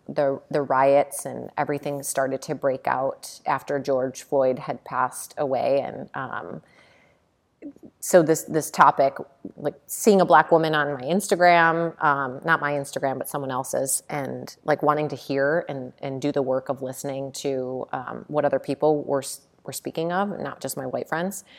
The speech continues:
Um, and so I listened to her talk, and I was just really taken aback by how direct,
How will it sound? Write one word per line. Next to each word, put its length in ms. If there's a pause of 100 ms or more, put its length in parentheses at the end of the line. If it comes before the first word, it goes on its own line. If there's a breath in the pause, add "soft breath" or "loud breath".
(540 loud breath)
Um, 580 (180)
and 120
so 80
I 80
listened 320
to 80
her 160
talk, 400
and 160
I 80
was 180
just 240 (480)
really 240
taken 320
aback 480
by 380
how 720 (180)
direct, 680